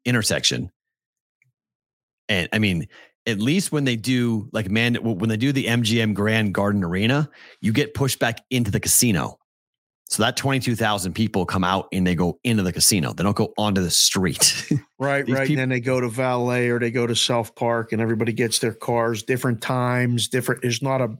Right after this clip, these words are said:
Speaker 1: Yep.
Speaker 2: you know,
Speaker 1: A
Speaker 2: I mean, when
Speaker 1: push.
Speaker 2: you go to the Knights games, they all park in those peripheral lots and then they feed them either, you know, out onto, um,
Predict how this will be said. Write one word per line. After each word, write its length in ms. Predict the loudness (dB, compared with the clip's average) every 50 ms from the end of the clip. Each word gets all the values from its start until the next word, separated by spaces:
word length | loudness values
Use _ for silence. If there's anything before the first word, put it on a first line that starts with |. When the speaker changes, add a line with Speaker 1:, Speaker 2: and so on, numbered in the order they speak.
| -4 -4
Speaker 1:
Yep. 200 | -4 -4 -4 -8 -16 -20 _ -20 -20 -20 -20 _ -18 -18 -18 -16 -8 -4
Speaker 2:
you 80 | -2
know, 260 | 0 0 0 0 -2 -6 _ -20 -20 -12 -8
Speaker 1:
A 60 | -6 -2
Speaker 2:
I 20 |
mean, 100 | 0 0
when 40 | 2 2
Speaker 1:
push. 140 | 0 0 0
Speaker 2:
you 60 | 0
go 60 | 0
to 100 | 0 0
the 120 | 0 -2 -2
Knights 340 | 0 0 0 -2 -2 -4
games, 400 | -4 -2 0 0 0 -2 -2 -2
they 120 | -2 0 0
all 160 | 0 0 -2
park 420 | -4 -4 -2 0 0 0 0 -2 -2
in 100 | -2 0
those 220 | 0 0 0 -2
peripheral 760 | -4 _ -4 -2 0 0 0 0 -2 0 0 0 0 0 -2
lots 440 | 0 0 2 0 0 0 -2 -2 -2
and 100 | -2 0
then 120 | 0 2 2
they 120 | 0 0
feed 480 | -2 -6 -8 -4 -2 0 0 0 0 0
them 160 | 0 0 2
either, 340 | 0 0 0 0 -2 -2 -4 -8 -14 -20 -20 _ _ -4
you 80 | -2
know, 240 | 0 0 0 0 -2 -2
out 220 | -2 0 0 0
onto, 520 | 0 0 0 -2 -2 -2 -2 0 0 -2 -2 -6 _ _ _ _ _ _ _ _ _ _ _ -4
um, 840 | -2 0 0 2 2 2 2 2 2 2 0 0 0 0 -2 -4